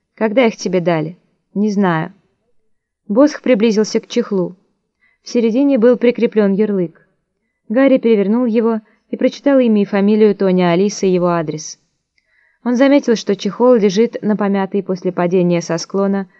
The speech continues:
картонной коробке. Поддел ее ногой и увидел на боку маркировку. «Уж не в прошлую ли пятницу тебе все это дали?» «Говоришь, в прошлую, значит, в прошлую».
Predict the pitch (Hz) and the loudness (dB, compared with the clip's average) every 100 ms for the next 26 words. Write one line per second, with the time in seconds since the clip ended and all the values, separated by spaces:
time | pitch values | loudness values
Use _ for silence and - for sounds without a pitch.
0 | _ _ 240 233 196 180 175 170 175 165 | _ _ -4 -2 0 2 0 -2 -2 -2
1 | 151 - - - _ _ _ _ _ _ | -4 -8 -20 -20 _ _ _ _ _ _
2 | - 208 185 277 247 202 185 180 220 220 | -4 -2 2 4 4 4 2 2 2 4
3 | 190 202 190 185 180 175 175 180 170 175 | 4 2 2 2 2 0 -2 -2 -2 -2
4 | 175 156 - - 170 _ _ _ _ _ | -2 -2 -6 -16 -20 _ _ _ _ _
5 | _ _ _ 220 208 240 - 302 302 277 | _ _ _ -8 -4 -4 2 2 4 4
6 | 269 262 254 247 220 190 175 190 190 202 | 4 4 2 0 0 -4 -6 -4 -2 -2
7 | - 190 180 180 180 160 165 - _ _ | -2 -2 -2 -2 -2 -2 -6 -12 _ _
8 | _ _ _ _ _ _ _ - 214 240 | _ _ _ _ _ _ _ -4 2 4
9 | 302 - - 269 269 262 247 214 208 202 | 4 2 2 2 2 2 4 4 0 -2
10 | 196 - 175 160 - 160 170 | -8 -2 -2 -2 -6 -8 -10